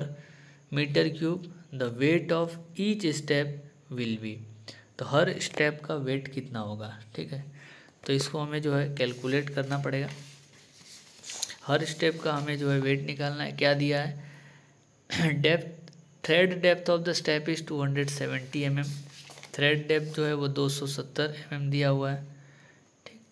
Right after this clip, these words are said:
तो हमें क्या करना है कि weight of each step, हर स्टेप का वेट, वेट कितना हो जाएगा, तो उसको density of concrete और मल्टीप्लाई जो है <clears throat> volume of step,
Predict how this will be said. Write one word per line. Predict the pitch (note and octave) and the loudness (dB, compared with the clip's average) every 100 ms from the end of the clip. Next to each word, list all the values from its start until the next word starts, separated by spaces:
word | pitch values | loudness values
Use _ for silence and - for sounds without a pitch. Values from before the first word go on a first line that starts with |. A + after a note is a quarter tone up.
| - - - - | -20 -20 -20 -6
तो | D#3 | -4
हमें | E3 F3 | -2 4
क्या | F#3 | 4
करना | F#3 E3 D3 | 4 0 0
है | D3 D3 | -4 -4
कि | D3 D3+ D3 - - - - _ _ _ _ _ _ _ _ _ - - A#2+ | -2 0 -2 -8 -18 -20 -20 _ _ _ _ _ _ _ _ _ -12 -8 0
weight | C#3+ F3 F#3+ | 2 4 6
of | F#3+ F#3+ - - F#3+ | 6 4 -10 -2 0
each | F#3 C#3 | 0 -2
step, | - A#2 G#2 - - | 0 -2 -2 -8 -12
हर | - C#3+ D#3+ | 0 2 2
स्टेप | D3+ D#3 D3+ | 0 0 0
का | D#3 | 2
वेट, | D3 C#3 C#3 C#3 - C#3 | 4 4 2 -4 -12 -4
वेट | C3 C3+ | 0 0
कितना | C3+ C3+ - | 0 -6 -2
हो | B2 G#2+ | -2 -2
जाएगा, | G#2 G#2 - - - - - - - _ _ - | -4 -6 -10 -18 -20 -20 -20 -20 -20 _ _ -4
तो | C3 C3+ | 0 0
उसको | C#3 - D#3 D#3 - - - - - - | 0 0 0 0 -12 -18 -20 -20 -14 -4
density | C3+ C3+ C#3+ C#3+ D#3 | -4 -2 -2 0 2
of | D3+ D3+ | 2 2
concrete | C3+ C3+ D3 F3 A3 - - - _ _ _ _ _ _ - | 0 0 0 -2 -2 -8 -16 -20 _ _ _ _ _ _ -8
और | C3+ | -4
मल्टीप्लाई | C3 C3+ C3+ C#3+ C#3+ C#3 C3+ | -2 -4 -2 -2 2 4 4
जो | C3+ | 2
है | C3 G3+ - - - - _ _ _ _ - - _ _ _ - - | -2 -4 -8 -16 -20 -20 _ _ _ _ -20 -20 _ _ _ -18 -8
<clears throat> | D3 C#3+ | -4 2
volume | C#3 C3+ D#3 D#3 C#3+ | 2 4 4 2 2
of | F#3 C#3+ | -2 -4
step, | - - A2 | -6 -2 -2